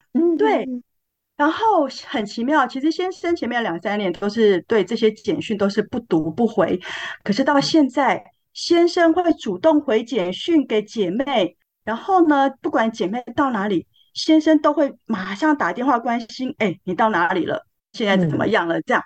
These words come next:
Speaker 2: 哇，姐妹说她以前觉得是她自己在努力爱先生，但她发现当她去接纳先生前面几年的没有反应，她相信先生还是会爱她哦，她相信先生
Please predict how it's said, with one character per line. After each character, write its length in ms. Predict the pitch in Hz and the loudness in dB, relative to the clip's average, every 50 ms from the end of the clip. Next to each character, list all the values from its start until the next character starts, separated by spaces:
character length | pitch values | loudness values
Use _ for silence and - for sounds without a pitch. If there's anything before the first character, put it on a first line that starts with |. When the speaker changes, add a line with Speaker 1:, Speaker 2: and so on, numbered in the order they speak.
| - | -2
Speaker 2:
哇， 300 | 269 339 339 311 - - - _ _ _ _ _ _ _ | 0 0 0 0 -2 -6 -12 _ _ _ _ _ _ _
姐 140 | _ - 277 | _ -6 -4
妹 100 | 277 370 415 392 | -2 -2 -2 -4
说 400 | - - - 370 370 370 370 370 - - - - _ | -6 -4 -2 0 2 2 0 0 -4 -10 -20 -20 _
她 200 | - 415 415 - | -8 -6 -6 -6
以 120 | - 240 202 | -6 -6 -8
前 340 | - - - - 202 208 | -8 -6 -6 -4 -4 -4
觉 240 | 208 208 202 190 208 | -4 -4 -4 -4 -4
得 220 | 208 - 220 190 185 | -2 -2 -2 -2 -2
是 180 | - - 370 | -4 -6 -6
她 320 | 359 - - - 320 330 320 | -6 -6 -4 0 0 0 0
自 240 | - - 381 339 | 0 0 0 0
己 280 | 294 - - - 190 - | 0 0 -4 -6 -6 -6
在 220 | - - 262 240 214 | -2 -2 0 0 0
努 260 | 220 196 190 165 170 | 0 0 0 0 0
力 100 | 208 202 | 0 0
爱 200 | - - 208 185 | 0 0 0 -2
先 260 | 185 185 - 190 180 180 | -2 -2 -4 -4 -4 -4
生， 380 | - - 180 170 165 175 185 - _ _ _ _ _ _ _ _ | -2 0 0 0 0 0 -4 -8 _ _ _ _ _ _ _ _
但 160 | - 349 330 | -2 -2 0
她 260 | 311 - 302 311 311 302 - | 0 0 2 2 0 -2 -4
发 200 | _ - 311 320 330 | _ 0 0 0 0
现 360 | 311 - - 320 262 - - | -2 -4 -2 -2 -2 -2 -2
当 320 | - 269 254 269 285 285 285 _ _ _ _ | -4 -6 -4 -2 -2 -2 -4 _ _ _ _
她 120 | - 294 | -2 0
去 120 | 302 320 - | 0 0 0
接 180 | - 247 233 240 | 0 0 0 2
纳 220 | 262 233 196 202 | 2 0 -2 -4
先 180 | 196 - 220 208 | -4 -2 -2 -2
生 160 | 202 220 208 | 0 -2 -4
前 160 | - - 233 | -2 -2 0
面 160 | 214 233 208 | 0 0 0
几 140 | 214 - 175 | -2 -4 -4
年 180 | 170 170 165 156 - _ _ - | -2 -2 -4 -4 -8 _ _ -4
的 100 | 185 - | -2 0
没 120 | 208 233 | 2 2
有 100 | 233 226 | 2 0
反 280 | 226 - - 165 - - | -2 -2 -6 -6 -2 -2
应， 160 | 220 202 190 - _ _ _ _ _ _ _ - | -2 -2 -2 -4 _ _ _ _ _ _ _ -2
她 140 | - 302 | -2 0
相 180 | 311 349 311 320 | 2 2 2 2
信 140 | 311 320 240 | 2 2 0
先 240 | 233 277 240 240 247 | 0 -2 -6 -4 -4
生 120 | 254 240 | -4 -2
还 160 | - - 180 | -2 -2 -4
是 100 | 180 226 | -2 -2
会 60 | 208 190 | -2 -2
爱 220 | - 190 196 180 | -2 -2 -4 -4
她 200 | 180 - - 175 | -6 -6 -6 -6
哦， 300 | 180 175 175 170 180 185 _ _ _ _ _ | -4 -4 -4 -4 -6 -6 _ _ _ _ _
她 100 | 262 262 | -4 -2
相 180 | 269 262 247 254 | 0 0 0 0
信 160 | - 254 220 | 0 -2 -2
先 220 | 220 - 240 233 | -2 -2 -4 -4
生 340 | 220 - - 233 226 226 - | -4 -2 -2 0 0 0 -2